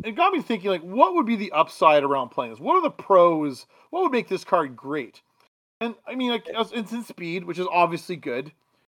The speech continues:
It's cheap, so it trigger-, so it doesn't cost you a lot of mana to have it up. You can disguise it with, like, a, like, you can disguise that you have it.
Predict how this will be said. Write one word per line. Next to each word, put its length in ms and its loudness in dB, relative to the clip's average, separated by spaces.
It's 160 -14
cheap, 440 -2
so 260 2
it 100 -6
trigger-, 420 -4
so 160 0
it 100 -2
doesn't 220 -2
cost 280 4
you 60 -2
a 20 -2
lot 180 2
of 80 -4
mana 180 -6
to 80 -2
have 200 0
it 100 -6
up. 260 -2
You 80 -10
can 160 -6
disguise 600 2
it 180 2
with, 160 -4
like, 100 -2
a, 60 -4
like, 240 -6
you 160 -14
can 100 -6
disguise 460 0
that 120 -14
you 80 -6
have 340 6
it. 140 0